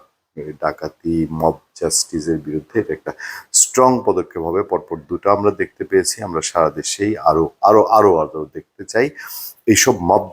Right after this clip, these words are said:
জাস্টিস বন্ধ হোক আইনের মাধ্যমে। ডক্টর ইউনূস সরকার বা আমরা যদি বলি জাতীয় নাগরিক পার্টি, তারা যদি মনে করে আওয়ামী লীগ এই অপরাধী, তাদেরকে আইনের মাধ্যমে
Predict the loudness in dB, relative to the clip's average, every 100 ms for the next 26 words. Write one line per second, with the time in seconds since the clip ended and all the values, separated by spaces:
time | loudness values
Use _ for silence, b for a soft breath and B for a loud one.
0 | 0 0 -2 -8 -10 -8 -10 -10 -8 -8
1 | -8 _ 2 4 6 6 6 4 2 0
2 | 0 -2 -2 -2 -4 -8 -10 -8 -10 -4
3 | -4 -4 -6 2 6 6 4 B B B
4 | -2 0 0 0 0 0 -2 -2 0 2
5 | 4 2 -2 2 4 4 2 -8 -4 2
6 | 2 2 -4 -8 -6 -4 0 4 4 4
7 | 2 -4 0 2 2 2 0 0 -2 -2
8 | -6 -6 0 0 0 -2 -4 -4 -4